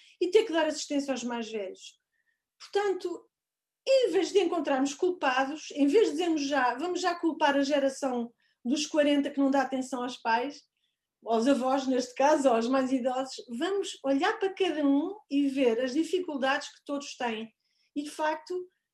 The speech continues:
a vida é complicada. Pronto. E, e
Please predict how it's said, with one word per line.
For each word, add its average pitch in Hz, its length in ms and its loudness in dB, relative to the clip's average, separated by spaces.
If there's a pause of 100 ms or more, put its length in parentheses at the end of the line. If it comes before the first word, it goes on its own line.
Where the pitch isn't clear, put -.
(680)
a 302 80 2
vida 269 260 -2
é 226 40 -4
complicada. - 560 -14 (260)
Pronto. - 260 -14 (200)
E, 240 480 -4
e 202 1040 -8